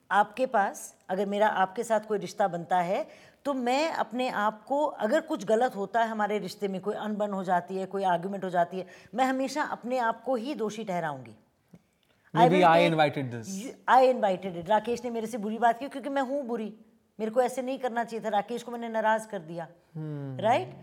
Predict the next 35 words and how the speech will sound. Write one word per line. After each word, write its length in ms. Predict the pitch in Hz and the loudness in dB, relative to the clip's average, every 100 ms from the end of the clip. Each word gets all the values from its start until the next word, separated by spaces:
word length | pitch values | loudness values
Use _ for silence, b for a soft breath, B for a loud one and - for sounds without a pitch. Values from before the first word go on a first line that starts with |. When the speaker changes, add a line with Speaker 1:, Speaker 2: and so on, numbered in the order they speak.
| B B B - | B B B -4
Speaker 1:
फिर 160 | 320 | -2
मैं 420 | 302 311 311 294 | 0 2 2 -2
किसी 220 | 302 294 311 | -6 -6 -2
और 420 | 302 269 277 247 | 4 6 6 2
बॉस 480 | 202 208 269 294 294 | -10 2 6 6 4
के 120 | 269 | -2
पास 380 | 226 208 202 - | 2 2 0 -8
हूँ, 100 | 196 | -6
काम 280 | 220 233 226 | 0 0 0
के 140 | 233 | -8
लिए 180 | 208 202 | -6 -2
जा 160 | 185 | 2
रही 140 | 175 180 | 2 -2
हूँ 260 | 165 170 165 b b | -8 -12 -16 b b
या 360 | 202 240 240 226 - - - | 6 8 8 4 -8 -20 -6
ससुराल 460 | 262 262 254 247 247 | -4 4 8 8 6
में 160 | 220 | -4
हूँ, 280 | 190 190 175 _ _ _ _ 190 | -6 -6 -10 _ _ _ _ -2
राइट? 240 | 247 294 B B B | 0 0 B B B
तो 60 | |
मेरा 460 | 240 233 277 302 - | 0 4 4 4 -2
रवैया 360 | - 196 208 262 | -2 0 2 2
ये 160 | 269 262 | 2 0
हो 160 | 233 | -2
जाएगा 320 | 190 190 202 | 0 2 2
कि 140 | 254 262 | -2 -6
कोई 260 | - 247 | -4 -2
भी 140 | 254 302 | 0 0
गलती 260 | 254 233 | 0 -2
हुई 180 | 247 269 | -6 -6
वो 120 | 247 | -6
मेरा 420 | 214 180 180 185 202 | -4 -2 0 4 2
ही 240 | 190 254 | 2 -8
दोष 300 | 175 139 - | -8 -12 -14
है। 200 | - - | -20 -20